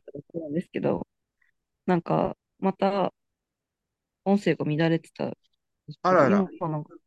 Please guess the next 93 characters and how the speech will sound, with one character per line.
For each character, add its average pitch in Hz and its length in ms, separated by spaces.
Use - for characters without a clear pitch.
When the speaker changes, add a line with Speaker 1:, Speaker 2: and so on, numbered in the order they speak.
Speaker 1:
聞 160 360
こ 165 120
え 151 60
ま 147 120
す - 120
ね。 - 100
な 165 80
ん 147 40
だ - 100
ろ - 140
う。 - 20
Speaker 2:
な 139 80
ん 120 60
だ 95 120
ろ 90 100
う。 - 100
Speaker 1:
な 190 80
ん 170 40
か - 140
さ 214 60
っ - 40
き、 170 120
風 247 280
が 339 140
強 330 260
く - 120
て 170 180
家 165 460
の 165 380
Speaker 2:
は 127 200
い 123 40
は 113 120
い - 20
は 104 60
い - 20
は - 0
い。 - 20
Speaker 1:
中 101 80
か 156 60
ら - 140
で 143 80
も 147 60
す 151 120
ご 165 100
い - 20
聞 156 40
こ 170 100
え 165 80
る 165 80
ぐ 170 60
ら 160 80
い 143 60
強 170 280
い 151 40
み 151 140
た 151 100
い 151 80
で、 - 260
Speaker 2:
お 131 240
う。 - 60
Speaker 1:
そ 208 60
れ 220 60
の 233 120
せ - 120
い 175 40
か - 60
な 143 140
と 156 100
思 147 120
っ 147 80
た - 80
ん - 40
で - 120
す - 80
け - 100
ど、 - 160
大 180 140
丈 147 60
夫 - 20
で 123 80
す - 20
か？ - 40
Speaker 2:
は 107 60
い 98 40
は 101 160
い - 40
は - 40
い。 - 540
Speaker 1:
治 160 40
り 160 80
ま 160 140
し - 100
た。 - 120